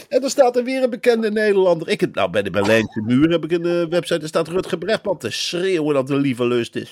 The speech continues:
"Stop de oorlog, stop de oorlog, verdeel de rijkdom." Heb je er genoeg van? Andere website. Andere website. Vitesse fansite. Eh, Vitesse. Eh, de rest die houdt zijn bek. En de rest die houdt zijn bek. Ga maar lekker naar een andere site. Dikke lul, dikke lul.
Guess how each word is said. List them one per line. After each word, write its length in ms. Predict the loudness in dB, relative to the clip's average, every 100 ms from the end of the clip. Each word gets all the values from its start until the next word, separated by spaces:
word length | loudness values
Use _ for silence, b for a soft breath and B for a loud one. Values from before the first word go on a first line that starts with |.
| 0
"Stop 260 | 2 2
de 80 | 2
oorlog, 440 | 4 6 6 2 -2
stop 320 | 2 2 4
de 80 | 4
oorlog, 400 | 4 4 0 -2
verdeel 280 | -4 -2
de 100 | 0
rijkdom." 520 | 2 2 2 2 0 -2 b b 2
Heb 160 | 2
je 80 | 2
er 100 | -2
genoeg 260 | -2 -2 2
van? 280 | 0 0 _ 0
Andere 380 | 2 2 0
website. 640 | 4 2 2 -2 -2 -6 -12 b b b 2
Andere 320 | 4 6 4
website. 500 | 4 2 0 0 -2
Vitesse 460 | -6 -2 -2 -2 -4
fansite. 760 | -2 -4 -4 -2 -2 -2 -6 B B B _
Eh, 380 | 2 6 8 6
Vitesse. 600 | 2 2 4 4 0 -16 b b -2
Eh, 180 | 0 2
de 80 |
rest 240 | 2 0 0
die 100 | -2
houdt 180 | -2 -2
zijn 100 | 0
bek. 220 | 0 0
En 140 | -4
de 80 | -2
rest 200 | -2 -4
die 100 | -4
houdt 160 | -6 -6
zijn 120 | 0
bek. 340 | 0 0 -6 _
Ga 160 | 0
maar 120 | 0 0
lekker 240 | 0 0
naar 260 | 2 2 4
een 240 | 2 2
andere 500 | 2 2 0 2 0
site. 360 | 2 2 2 0
Dikke 260 | -2 2 4
lul, 260 | 4 4 -2
dikke 260 | 0 4
lul. 260 | 6 6